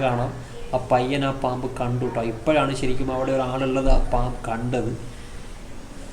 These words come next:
അത് അടുത്തേക്ക് വരികയാണ്, അടുത്തേക്ക് വരികയാണ് ഗൈസ്. ഒരു കടി കിട്ടിക്കഴിഞ്ഞാൽ മരണം ഉറപ്പായ ഒരു സാധനം നമ്മുടെ അടുത്തേക്ക് വരുന്ന സമയത്ത്, ഓ മൈ ഗോഡ്,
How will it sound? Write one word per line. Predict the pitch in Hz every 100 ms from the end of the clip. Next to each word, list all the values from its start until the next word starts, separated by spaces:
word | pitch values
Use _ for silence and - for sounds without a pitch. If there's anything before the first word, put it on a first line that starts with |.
| 254 233 - - - - - - - - - - - - - - -
അത് | 127
അടുത്തേക്ക് | 123 135 135 - - 160 156 - 143
വരികയാണ്, | 131 131 113 - - - -
അടുത്തേക്ക് | 135 143 139 - 160 156 151 147
വരികയാണ് | 139 135 131 123
ഗൈസ്. | 117 - - - - - - - 160
ഒരു | 175 175 165 -
കടി | 147 147 156
കിട്ടിക്കഴിഞ്ഞാൽ | 156 151 143 147 143 139 139 139 135
മരണം | 143 151 160 160 151 - 147
ഉറപ്പായ | 151 151 - - - 151 139 135 135 139 -
ഒരു | 135 139 - -
സാധനം | 131 127 135 135 139 147 135
നമ്മുടെ | 131 135 143 139
അടുത്തേക്ക് | 135 131 - 147 143 147
വരുന്ന | 139 139 135
സമയത്ത്, | 135 135 - - - - - - - - - 123
ഓ | 131 139
മൈ | 131 127 127
ഗോഡ്, | 123 135 123